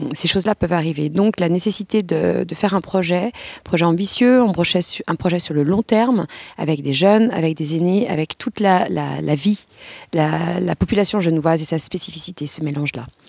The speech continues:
Voilà, c'était vraiment le point de départ. Je connaissais cette pièce depuis longtemps et je trouvais qu'elle était un outil exceptionnel pour, euh, pour mener à bien ce projet.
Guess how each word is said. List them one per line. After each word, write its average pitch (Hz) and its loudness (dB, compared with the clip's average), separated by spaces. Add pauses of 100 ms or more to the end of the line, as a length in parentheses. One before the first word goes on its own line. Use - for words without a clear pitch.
(140)
Voilà, 123 -6
c'était - -8
vraiment 143 0
le 156 -2
point 147 2
de 139 2
départ. 123 -4 (220)
Je 151 -4
connaissais 208 2
cette 190 -2
pièce 160 -2
depuis 147 -8
longtemps 147 -2 (340)
et 147 -2
je - 0
trouvais 175 2
qu'elle 143 0
était 143 0
un 151 4
outil - -2
exceptionnel 160 0
pour, - -4
euh, 143 0
pour 151 -4
mener 156 4
à 151 2
bien 156 0
ce - -2
projet. - -4